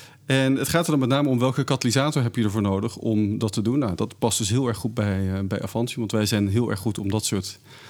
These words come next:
vraagstukken op te lossen. Dus we hebben daar een nieuwe technologie voor ontwikkeld, die heet de Ray-technologie. Dus die begint vanaf suiker en daar maken we dan M E G van. En, eh,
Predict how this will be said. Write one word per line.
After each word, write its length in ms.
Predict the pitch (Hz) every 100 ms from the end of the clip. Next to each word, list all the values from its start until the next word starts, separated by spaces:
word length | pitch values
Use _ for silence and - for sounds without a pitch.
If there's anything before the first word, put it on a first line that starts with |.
| -
vraagstukken 480 | - 123 - 120 143
op 80 | -
te 80 |
lossen. 380 | 165 160 - 226 -
Dus 160 | 147 135
we 80 |
hebben 200 | 143 143
daar 100 | 143
een 60 | 131
nieuwe 160 | 143 147
technologie 400 | 139 - - 156
voor 100 | 123
ontwikkeld, 300 | - 101 107
die 100 | 123
heet 140 | 123
de 80 | 113
Ray-technologie. 720 | 113 143 147 - 104 - - - - -
Dus 100 | -
die 100 | 131
begint 260 | - 190
vanaf 180 | - 123
suiker 480 | - 156 165 196 220 - - - - -
en 100 | -
daar 120 | 123 123
maken 220 | 123 -
we 60 |
dan 180 | 113 107 110 107
M 40 |
E 60 | 101
G 260 | - 131
van. 260 | 110 87 - - - - - - - - - - - -
En, 460 | - 120 117 113
eh, 80 | 110